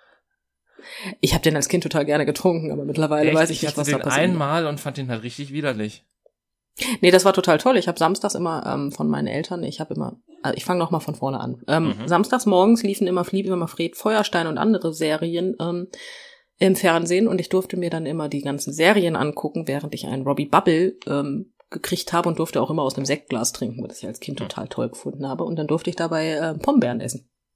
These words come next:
Speaker 2: Hm.
Speaker 1: Ja, zum Frühstück. David, mein Leben war perfekt. Ich hatte einen Schlafanzug an, der bequem war und schöne Tennissöckchen, wie es sich gehört zu der Zeit.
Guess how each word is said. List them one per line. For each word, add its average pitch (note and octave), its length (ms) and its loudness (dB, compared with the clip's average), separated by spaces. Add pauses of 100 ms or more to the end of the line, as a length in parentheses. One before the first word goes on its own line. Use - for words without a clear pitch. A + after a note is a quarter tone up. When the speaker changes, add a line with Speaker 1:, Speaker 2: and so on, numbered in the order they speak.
(200)
Speaker 2:
Hm. - 220 -10 (1040)
Speaker 1:
Ja, - 180 -2 (140)
zum C#4 220 4
Frühstück. - 640 6 (200)
David, - 520 4 (880)
mein G3+ 160 8
Leben A3 220 10
war F#3 180 6
perfekt. C#4+ 500 2
Ich - 140 0
hatte F#3+ 380 4 (240)
einen F3 160 -2
Schlafanzug C4 640 2
an, A3+ 100 2
der A3+ 80 4
bequem A#3 400 4
war G#3 260 0
und - 300 -8
schöne A3 400 2
Tennissöckchen, B3+ 840 4 (760)
wie B3+ 120 2
es - 60 -2
sich B3+ 120 4
gehört G#3 240 4
zu C#3+ 80 -2
der A#2+ 100 -4
Zeit. A2+ 240 -6